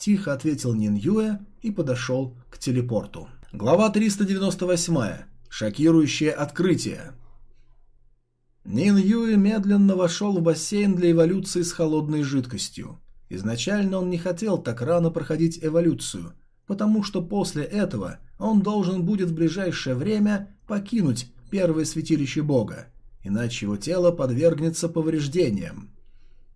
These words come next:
Однако в этот момент Нин Юэ принял решение, что он пройдёт эволюцию. У него было очень много сомнений относительно Хан Сеня,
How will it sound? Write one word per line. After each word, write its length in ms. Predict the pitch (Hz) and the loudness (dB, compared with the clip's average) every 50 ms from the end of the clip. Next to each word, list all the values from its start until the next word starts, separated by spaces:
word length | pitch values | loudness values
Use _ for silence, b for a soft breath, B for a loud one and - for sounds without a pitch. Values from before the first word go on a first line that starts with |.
| _ _ _ _ _ _ _ _ _ _ _ | _ _ _ _ _ _ _ _ _ _ _
Однако 480 | - 104 104 123 160 202 202 196 180 165 | -8 -6 -4 -2 0 0 0 0 0 0
в 60 | 180 | 0
этот 180 | 185 160 143 131 | 0 -2 -2 -2
момент 480 | 123 123 127 165 202 214 214 196 - | -2 -2 0 0 0 2 0 0 0
Нин 240 | 139 160 196 185 180 | -2 -2 -2 0 0
Юэ 320 | 165 175 208 220 208 196 | 0 0 2 2 2 2
принял 320 | - - 208 208 190 185 180 | 0 0 0 0 2 2 0
решение, 560 | 170 170 170 - - 214 185 135 117 104 98 | 0 0 -2 -4 -2 -2 -2 -2 -2 -4 -6
что 220 | - - - - | -8 -8 -6 -6
он 320 | - - - 196 196 - - | -6 -4 -2 -2 -2 -2 -2
пройдёт 500 | 185 185 185 180 180 214 202 202 - 190 | -4 -4 -2 0 0 0 -2 -2 -4 -6
эволюцию. 680 | 175 185 190 196 175 127 - - - - 82 85 - - - - - - - - - | -4 -2 0 0 0 0 -2 -6 -10 -10 -12 -12 -14 -18 -20 -20 -20 -20 -20 -18 -14
У 80 | 87 95 | -10 -6
него 240 | 95 110 160 180 | -4 -2 0 0
было 380 | 165 165 175 175 180 175 170 B B B | 0 0 0 0 0 0 -2 B B B
очень 320 | B 170 180 170 - 196 180 | B -4 -4 -4 -2 -4 -2
много 340 | 175 190 214 196 147 131 117 | 0 2 2 2 0 -2 -4
сомнений 800 | - - 110 117 135 196 214 214 202 202 208 202 196 - - - - | -6 -4 -4 -2 0 0 2 4 4 4 4 2 0 -4 -8 -10 -6
относительно 720 | 196 196 190 196 185 175 170 208 196 - 190 185 180 180 170 | -6 -4 -2 -2 -2 -2 -2 -2 -2 -2 -2 -2 -2 -2 -4
Хан 260 | 170 - 180 170 165 | -4 -4 -4 -2 -2
Сеня, 540 | 165 - - 170 127 98 85 - - - | -2 -2 -2 -2 -2 -4 -6 -8 -12 -16